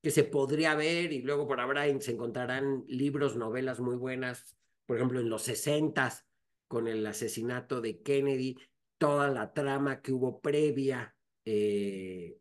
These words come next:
eh, Lee Harvey Oswald estuvo en, en México un par de meses antes de,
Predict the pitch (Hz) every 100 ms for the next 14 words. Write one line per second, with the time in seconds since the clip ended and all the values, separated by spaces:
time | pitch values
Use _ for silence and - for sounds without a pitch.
0 | _ _ 113 107 92 113 135 131 131 113
1 | 120 131 147 120 135 127 - 107 - -
2 | 208 233 190 139 110 92 90 87 85 -
3 | _ _ _ _ _ 123 127 139 139 147
4 | 123 120 - 127 107 110 113 110 110 104
5 | 107 101 107 98 87 98 90 85 85